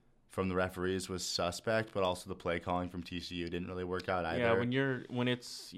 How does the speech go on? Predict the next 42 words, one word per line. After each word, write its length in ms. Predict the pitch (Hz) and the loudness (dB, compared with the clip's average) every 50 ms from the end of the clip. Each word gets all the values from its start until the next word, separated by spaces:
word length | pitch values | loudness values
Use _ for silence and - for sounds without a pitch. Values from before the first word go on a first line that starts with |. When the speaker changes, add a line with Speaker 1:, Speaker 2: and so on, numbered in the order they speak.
| - | -4
Speaker 2:
a 80 | 101 110 | -4 -4
goal 220 | 95 - 107 107 | 0 2 2 4
line 180 | 107 107 107 101 | 4 2 0 0
situation 600 | - - 98 - - 104 101 101 101 - 101 98 | -4 -8 -8 -6 -4 -4 -4 -4 -4 -6 -6 -6
and 280 | 95 95 95 98 95 - - | -6 -6 -8 -10 -12 -14 -12
one 220 | - 110 107 107 104 | -6 -2 -2 0 0
yard 220 | 101 104 101 98 | 0 0 -2 -2
to 60 | 98 | -4
go 180 | 98 104 101 98 | -4 -4 -4 -4
and 80 | 98 98 | -4 -4
you're 140 | 98 101 | -4 -4
in 80 | 98 92 | -6 -6
shotgun, 500 | - - 101 98 92 101 101 98 95 95 | -4 -2 -2 0 0 -2 -6 -6 -8 -8
sometimes 400 | - - 110 107 - 107 98 92 | -6 -6 -4 -2 -2 -4 -4 -4
you 60 | 90 101 | -6 -8
just 120 | 92 - | -8 -6
don't 200 | - 98 98 92 - | -6 -6 -6 -8 -10
deserve 300 | 104 87 - 95 98 92 | -12 -8 -8 -8 -8 -8
to 60 | 101 | -8
win 160 | 95 98 95 92 | -8 -8 -8 -8
the 60 | 95 | -8
game. 380 | 90 98 101 101 98 98 98 - - _ _ - - - | -8 -8 -6 -6 -8 -10 -12 -16 -20 _ _ -20 -4 -2
Kinda 180 | 120 110 107 | 0 0 0
looked 160 | 104 104 101 104 | 0 -2 -4 -4
like 140 | 101 - | -4 -2
I 40 | 104 | -2
was 100 | 101 95 | -4 -2
watching 420 | 98 98 95 - 101 98 95 95 90 - _ _ _ _ | -2 -4 -6 -6 -8 -10 -10 -10 -12 -16 _ _ _ _
Nebraska, 520 | - 104 101 101 92 92 - - 92 95 - - _ _ _ _ _ - | -8 -6 -4 -4 -4 -6 -8 -10 -12 -14 -14 -16 _ _ _ _ _ -14
and 100 | - 101 | -12 -12
it 100 | 95 - - | -12 -14 -12
kinda 180 | - 104 98 95 | -10 -10 -10 -8
just 180 | 95 98 95 - | -8 -10 -12 -10
sparked, 320 | - - 95 95 92 - | -8 -6 -6 -6 -8 -10
like, 200 | - 98 - _ | -14 -16 -16 _
P 140 | - - 101 | -14 -12 -12
T 160 | 98 - 98 | -10 -10 -10
S 120 | 95 95 - | -10 -10 -12
D 160 | - - 104 | -14 -14 -12
almost. 380 | 98 101 101 98 101 - - - | -12 -12 -12 -12 -12 -14 -16 -18
Just, 160 | - - - | -20 -16 -16
like, 140 | - 90 | -16 -16